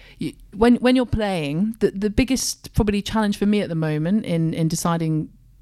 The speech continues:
when to retire is you have to be pretty selfish as an athlete. You know, you, you, you have to sacrifice lots of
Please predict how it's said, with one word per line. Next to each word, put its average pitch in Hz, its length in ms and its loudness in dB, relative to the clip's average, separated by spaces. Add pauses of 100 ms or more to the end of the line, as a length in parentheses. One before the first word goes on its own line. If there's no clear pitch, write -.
(200)
when 175 200 4
to 175 120 -4
retire 156 640 -2 (580)
is 160 180 0
you 190 120 4
have 254 120 2
to 233 60 -2
be 202 80 0
pretty 180 220 -2
selfish 147 340 -4
as 139 100 -10
an 131 100 -8
athlete. - 420 -14
You 175 120 -8
know, 147 120 -2
you, 160 280 0
you, 175 340 0 (720)
you 190 120 2
have 226 160 4
to 196 80 -2
sacrifice 160 800 -4
lots - 260 -4
of 151 180 -6